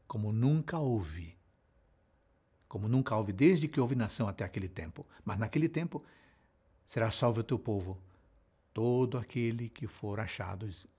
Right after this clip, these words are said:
inscrito no livro", versos um e dois.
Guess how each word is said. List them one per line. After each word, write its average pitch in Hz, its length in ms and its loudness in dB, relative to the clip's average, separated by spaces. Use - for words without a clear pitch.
inscrito - 640 -4
no 113 100 0
livro", 98 380 -2
versos 95 340 -8
um 98 80 -6
e 92 60 -10
dois. - 400 -14